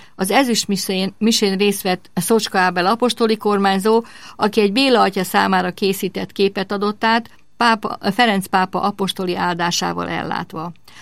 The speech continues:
Az ezü-, ezüstmisést köszöntötték a gyermekek is, az egyház község részéről Ragyák László, Szabó Gábor,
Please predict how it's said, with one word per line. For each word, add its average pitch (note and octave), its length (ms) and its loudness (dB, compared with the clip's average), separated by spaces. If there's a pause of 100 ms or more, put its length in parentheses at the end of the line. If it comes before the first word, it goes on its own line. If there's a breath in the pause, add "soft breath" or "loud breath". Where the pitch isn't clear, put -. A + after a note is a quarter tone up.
(140 loud breath)
Az G3+ 180 -2
ezü-, B3+ 420 0
ezüstmisést G3+ 720 0
köszöntötték F#3+ 760 -2
a - 60 -6
gyermekek G#3 580 -2
is, F3+ 160 -2
az F3+ 160 -6
egyház G3+ 380 -2
község F#3 420 -4
részéről F3 680 -2 (200 loud breath)
Ragyák G3 460 2
László, F#3 540 -6
Szabó G#3 400 2
Gábor, G3 480 2